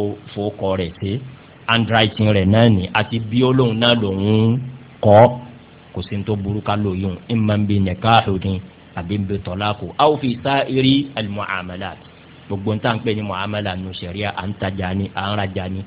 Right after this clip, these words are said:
gbogbo àwọn nǹkan wọ̀nyí náà la lè ṣe pẹ̀lú pé yìí ò sí ní ibẹ̀. Bó bá ti ní ta lè fi mọ kí lérò ẹ̀ sọ́tì Ọlọ́run. فأرسل إليها وكيله بشعير.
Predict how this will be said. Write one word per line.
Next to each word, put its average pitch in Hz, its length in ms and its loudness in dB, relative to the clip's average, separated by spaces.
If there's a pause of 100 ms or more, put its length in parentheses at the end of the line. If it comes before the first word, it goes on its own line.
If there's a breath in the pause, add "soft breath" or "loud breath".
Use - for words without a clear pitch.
(200 loud breath)
gbogbo 110 300 -6
àwọn 110 220 2
nǹkan 104 220 -6
wọ̀nyí 110 180 -2
náà 127 140 -2
la 107 160 -4
lè 101 180 -8
ṣe - 200 -12
pẹ̀lú 101 440 -8
pé 123 160 -4
yìí 120 140 0
ò 98 160 -4
sí - 200 -8
ní 113 200 0 (580)
ibẹ̀. 104 360 -6 (360)
Bó 117 140 -6
bá 113 120 0
ti 107 160 -6
ní 110 180 -4
ta 107 240 -4
lè 104 180 -8
fi 98 200 -10
mọ 107 240 -2 (600)
kí - 160 -4
lérò 123 360 0
ẹ̀ 104 220 2
sọ́tì 107 340 -4
Ọlọ́run. 107 400 2 (3000)
فأرسل 160 600 6
إليها 151 500 6
وكيله 135 560 4 (120)
بشعير. 113 680 -4